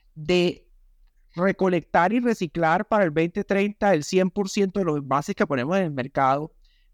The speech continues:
cuando es ayudar a los tenderos y a las tenderas de nuestra región a salir adelante, tú dices, "¿Cómo no, cómo no enamorarse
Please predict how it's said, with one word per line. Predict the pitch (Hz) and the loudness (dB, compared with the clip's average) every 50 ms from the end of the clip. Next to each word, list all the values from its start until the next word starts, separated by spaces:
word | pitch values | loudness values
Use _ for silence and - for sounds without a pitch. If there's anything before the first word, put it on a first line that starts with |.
| _ _ | _ _
cuando | - 170 170 170 165 165 165 160 160 165 165 160 160 160 | 2 4 4 6 4 2 0 -2 -2 -2 -2 0 0 0
es | 165 170 180 196 - - - _ | 0 0 0 -2 -4 -6 -8 _
ayudar | 208 226 240 226 202 180 165 165 160 160 170 196 | 2 2 4 4 2 0 0 2 2 2 2 2
a | 220 | 2
los | 233 233 220 - _ | 0 -2 -4 -6 _
tenderos | - 156 147 143 147 147 170 196 208 | -4 -2 0 2 2 2 2 2 0
y | 214 | 0
a | 196 | 0
las | 170 151 - | 0 -2 -4
tenderas | _ 135 131 131 131 135 147 165 180 185 | _ -10 -6 -2 -2 0 0 0 0 0
de | 196 185 | -2 -4
nuestra | 165 147 139 - - 135 127 123 120 120 123 - - | -4 -4 -6 -6 -4 -2 0 0 0 -2 -4 -8 -6
región | - 135 120 - - 151 151 147 160 180 196 202 | -4 -4 -4 -4 -4 0 0 2 2 0 0 -2
a | 180 | -2
salir | - - 131 135 143 170 190 | -2 -2 -2 -2 0 2 2
adelante, | 180 160 131 131 123 123 131 135 131 - 190 196 - - _ _ _ _ _ _ _ | 2 2 2 0 -2 -4 -6 -10 -8 -6 -8 -8 -8 -12 _ _ _ _ _ _ _
tú | _ 170 | _ -6
dices, | 180 - 247 262 - - - _ _ _ - _ _ _ _ _ _ | 0 0 0 0 0 -4 -14 _ _ _ -20 _ _ _ _ _ _
"¿Cómo | _ - 156 160 185 208 247 269 294 277 | _ 2 2 4 4 4 2 2 2 2
no, | 254 202 190 196 196 202 233 - - _ _ _ _ _ _ _ _ _ _ _ _ _ _ _ _ _ - _ _ _ | 0 -2 -2 -2 -2 -2 -4 -6 -12 _ _ _ _ _ _ _ _ _ _ _ _ _ _ _ _ _ -20 _ _ _
cómo | - 185 208 240 269 277 294 269 | -2 -2 0 2 2 2 4 4
no | 214 190 196 202 214 233 | 2 0 0 2 2 4
enamorarse | 254 254 247 226 208 175 170 165 156 156 147 143 143 147 151 147 156 - - - - 147 135 - | 4 4 4 2 2 2 2 0 -2 -4 -2 0 0 0 0 0 -2 -4 -10 -10 -10 -10 -10 -10